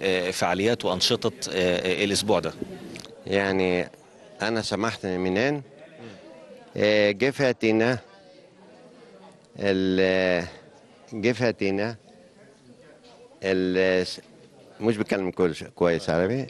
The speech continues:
Speaker 2: الست، آه، مجرم و-، و-،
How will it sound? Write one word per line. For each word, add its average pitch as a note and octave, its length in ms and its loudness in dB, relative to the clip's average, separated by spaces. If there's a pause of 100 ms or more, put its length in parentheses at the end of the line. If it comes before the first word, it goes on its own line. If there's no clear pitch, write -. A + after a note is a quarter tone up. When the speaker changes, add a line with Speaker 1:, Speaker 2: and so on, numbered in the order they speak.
Speaker 2:
الست، A#2 360 2 (220)
آه، F#2+ 500 2 (100)
مجرم A2 560 0 (1500)
و-، F2+ 60 -10
و-، F2+ 60 -10